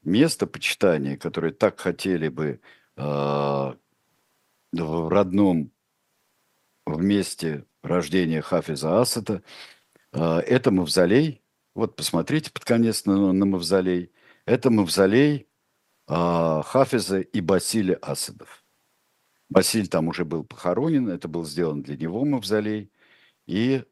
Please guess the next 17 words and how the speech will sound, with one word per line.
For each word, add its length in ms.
э, 300
там 260
покоится 540
Хафиз 560
Асад. 500
Прочное, 840
наследственное, 1200
авторитарное, 1200
тираническое 1000
правление 680
сделалось, 680
которое 640
разными 720
способами 880
и 380
при 160
Хафизе, 640